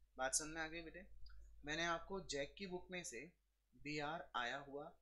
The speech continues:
और बीआर गया हुआ कैंसिल करवा दिया था बेटा। जॉर्ज की बुक में बीआर जो आया था वो डेबिट से क्रेडिट होकर खत्म हो गया, लेकिन प्रॉब्लम ये है कि हैरी की बुक में बीपी क्रेडिट खड़ा रह गया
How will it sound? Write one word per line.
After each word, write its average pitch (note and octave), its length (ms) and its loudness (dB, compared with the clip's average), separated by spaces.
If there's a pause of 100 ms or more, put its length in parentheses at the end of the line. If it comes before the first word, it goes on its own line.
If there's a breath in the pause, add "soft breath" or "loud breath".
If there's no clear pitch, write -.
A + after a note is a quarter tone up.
(260)
और C3+ 140 -2
बीआर C#3 440 0
गया B2+ 220 0
हुआ B2+ 200 -4
कैंसिल C3 380 -2
करवा D#3 260 2
दिया E3+ 180 -2
था F3 100 -6
बेटा। F3+ 240 -8 (840 loud breath)
जॉर्ज D3 360 2
की F#3+ 120 -4
बुक F3 200 -6
में F3 160 0
बीआर D3+ 300 2
जो D#3 140 -2
आया D3+ 220 2
था F3 380 -10 (120)
वो C#3 80 2
डेबिट C#3 360 0
से D#3+ 140 2
क्रेडिट D3 280 0
होकर D3+ 300 -4
खत्म D#3+ 140 -2
हो E3+ 120 -4
गया, F#3 200 -6 (560 loud breath)
लेकिन D#3+ 200 0
प्रॉब्लम D3+ 420 0
ये E3+ 120 -2
है F3+ 140 0
कि F#3 140 -4
हैरी D3 300 0
की E3+ 140 -6
बुक D#3+ 220 -10
में D#3+ 140 -4
बीपी C3 300 -6
क्रेडिट C3+ 380 -2
खड़ा E3+ 180 4
रह E3+ 160 2
गया F#3+ 260 -4